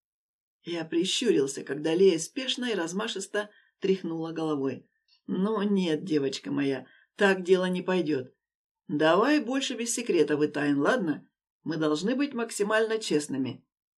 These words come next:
Лея моргнула, потом потупила взгляд и вздохнула, но теперь кивнула. "Ну да, это была я.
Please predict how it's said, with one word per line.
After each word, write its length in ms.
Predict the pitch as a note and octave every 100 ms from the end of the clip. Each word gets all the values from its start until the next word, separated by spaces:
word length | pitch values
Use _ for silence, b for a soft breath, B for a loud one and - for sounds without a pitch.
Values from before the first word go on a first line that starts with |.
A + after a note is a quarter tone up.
| _ _
Лея 340 | - F3+ A3 B3+
моргнула, 640 | B3 G3+ D#3 C#3+ C3+ F#3+
потом 300 | - E3 B3+
потупила 480 | A3+ A3+ A3+ F#3+ F#3+
взгляд 380 | E3+ E3 G#3+ A3+
и 40 |
вздохнула, 640 | F3+ D3+ D3+ G#3 B3+ C4+ A3+
но 160 | G3+
теперь 320 | G#3 G3+ F3+
кивнула. 580 | F#3+ - D#3 D3 C#3+ C#3 _ _ _ _ _ _ _ _
"Ну 220 | C4 C4
да, 300 | B3+ G#3 G3 - _ _
это 200 | C4+ B3+
была 220 | B3 B3 A#3+
я. 320 | G#3 F3